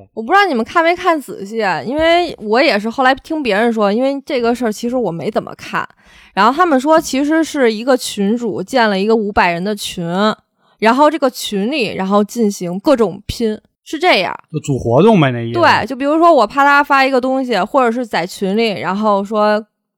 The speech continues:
Speaker 1: 嗯，姐儿几个一块儿去哪儿哪儿拼一个什么东西，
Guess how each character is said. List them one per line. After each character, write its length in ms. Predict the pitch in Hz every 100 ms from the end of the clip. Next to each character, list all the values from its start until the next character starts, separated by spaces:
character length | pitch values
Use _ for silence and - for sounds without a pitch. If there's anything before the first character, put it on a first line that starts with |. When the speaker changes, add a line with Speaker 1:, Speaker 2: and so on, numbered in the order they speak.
| -
Speaker 1:
嗯， 400 | 196 190 180 165
姐 100 | 196
儿 140 | 214 233
几 160 | 190
个 160 | 127 185
一 80 | 185
块 160 | 226
儿 60 | 214
去 180 | - 214
哪 160 | 202
儿 100 | 196 220
哪 100 | 175
儿 80 |
拼 260 | 185 - 220
一 80 | 214
个 80 | 214
什 100 | 190
么 140 | 196
东 180 | 214 220
西， 160 | 220